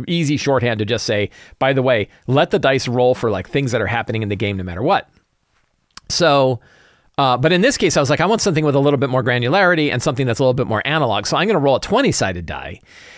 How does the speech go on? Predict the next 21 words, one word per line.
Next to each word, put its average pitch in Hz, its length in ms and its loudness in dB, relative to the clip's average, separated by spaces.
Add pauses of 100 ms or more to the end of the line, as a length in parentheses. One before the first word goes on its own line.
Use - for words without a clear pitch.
(220)
And 156 180 0
depending 262 460 0
on 254 120 2
what 247 140 4
it 247 100 2
rolls 240 360 2
on 135 160 2
is 139 100 -2
kinda 196 180 -2
how 190 280 2
good 131 420 0
things 110 240 -2
are 92 80 -2
going. 73 300 -10
If - 120 -4
it 175 40 2
was 151 180 0
a 175 40 4
one, 160 440 2
he's 123 240 0
dead. 92 340 -4